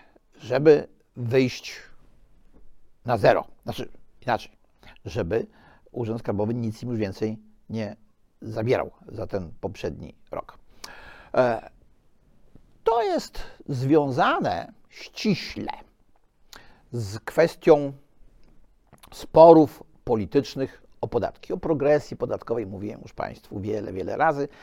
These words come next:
więc się nie będę powtarzał. Każdy ma swoje zdanie na ten temat. Jedni uważają, że jest fatalna, drudzy uważają, że jest cudowna. Niemniej jednak,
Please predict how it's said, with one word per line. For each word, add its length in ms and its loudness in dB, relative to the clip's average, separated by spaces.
więc 200 -6
się 100 -10
nie 80 -10
będę 180 -10
powtarzał. 640 2
Każdy 320 -6
ma 100 -12
swoje 420 -4
zdanie 480 2
na 100 -2
ten 140 -10
temat. 380 -4
Jedni 320 -6
uważają, 440 -8
że 100 -12
jest 100 -12
fatalna, 760 2
drudzy 280 -6
uważają, 440 -8
że 120 -8
jest 160 -8
cudowna. 760 4
Niemniej 600 0
jednak, 640 4